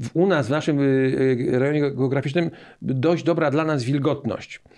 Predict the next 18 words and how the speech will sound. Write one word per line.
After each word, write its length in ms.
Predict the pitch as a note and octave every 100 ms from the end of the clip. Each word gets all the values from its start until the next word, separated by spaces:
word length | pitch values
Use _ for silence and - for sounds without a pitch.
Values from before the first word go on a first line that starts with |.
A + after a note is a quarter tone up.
| - -
Bo 80 |
jeżeli 220 | C#3+ D#3 F3
jest 140 | C#3
za 120 | D3
sucho 340 | C3 G3+ F3+ B2+
czy 400 | - C#3 B2+ A#2+
za 160 | A#2+ C#3+
wilgotno, 460 | D3 B2+ B2+ E3
to 100 | F3
jak 120 | D3+
jest 100 | D#3
za 100 | C3+
sucho, 260 | C3+ F3+ D#3
to 100 | D#3
nasze 240 | D3 C#3
śluzówki 540 | C3 C#3 C#3 D#3+ C3 A#2 - - - B2
źle 120 | D#3+
funkcjonują. 640 | D3+ C3 C#3 A#2 B2+ G#3+